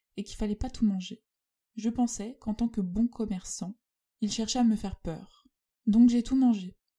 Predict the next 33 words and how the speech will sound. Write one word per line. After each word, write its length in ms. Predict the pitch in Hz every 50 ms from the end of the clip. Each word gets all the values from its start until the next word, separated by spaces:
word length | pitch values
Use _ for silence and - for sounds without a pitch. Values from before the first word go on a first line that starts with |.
| _ _ _ _
C'est 200 | _ - - 214
pas 120 | - 247
la 100 | 262 262
meilleure 340 | 233 226 214 220 233 254 -
idée 220 | 254 220 196 214 220
que 160 | - 240 220
j'ai 120 | 196 190
eue, 220 | 185 185 190 240 - _ _ _ _ _ _ _ _ _ _ _
mais 80 | 220 220
c'est 120 | 214 -
ce 80 | 277 -
que 100 | - 220
j'ai 160 | 190 196 180
fait. 240 | - - - - _ _ _ _ _ _ _ _ _ _ _
Mais 120 | 214 208
comme 220 | 202 - 277 311 277
une 100 | 233 208
expérience 800 | 196 - - - 196 180 175 170 190 208 - - - - - _ _
est 160 | 214 208 -
un 100 | 262 226 202
événement 380 | 208 214 233 220 208 202 190
neutre, 560 | 185 185 180 170 - - - - - - _ _ _ _ _ _ _ _
et 120 | - 220 226
même 180 | 240 269 311
je 120 | 285 233 214
dirais 360 | 190 202 196 190 214 240 247 _
que 100 | - 196
chaque 420 | - - - - 277 285 - - -
expérience 540 | - 220 - - - 214 196 190 208 - -
est 160 | 233 214 -
un 160 | 190 185 190 196
événement 360 | 226 226 254 226 226 226 220
positif, 800 | - 233 214 208 196 - - - - - 208 - - - - -